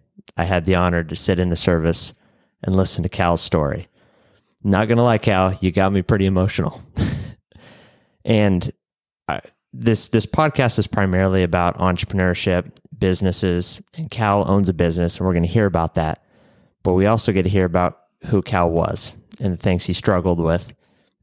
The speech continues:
and the th-, things that people didn't know about Cal. And I think it's very important. We were talking about this before the show started. It's very important to see these signs in people. And you're not always going to, but if you have any inclination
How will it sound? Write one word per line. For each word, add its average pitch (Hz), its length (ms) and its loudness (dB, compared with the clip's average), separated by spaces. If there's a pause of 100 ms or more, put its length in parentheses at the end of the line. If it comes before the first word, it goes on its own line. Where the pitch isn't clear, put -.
and 92 120 0
the 90 80 -2
th-, - 240 -10
things 101 260 2
that - 160 -6
people 95 240 -4
didn't 85 220 0
know 104 200 2
about 90 280 -4
Cal. - 320 -10 (760)
And 90 220 2
I 90 80 2
think 90 220 0
it's 82 100 -2
very 101 240 2
important. 92 540 0
We 95 80 0
were 87 80 0
talking 92 320 -4
about 85 240 -4
this 87 160 -6
before 127 340 -2
the 101 80 2
show 87 200 -2
started. 82 460 -2 (440)
It's - 100 -12
very 107 240 2
important 98 580 0 (520)
to - 80 -4
see 101 220 0
these 92 200 0
signs 87 380 0
in 85 100 -4
people. 85 480 -2 (840)
And 131 120 0
you're 120 100 2
not 139 200 2
always 95 240 2
going 90 340 0
to, 82 300 -8 (200)
but 87 320 -2 (600)
if 98 160 -6
you 123 140 4
have 117 180 2
any 107 240 2
inclination 90 800 0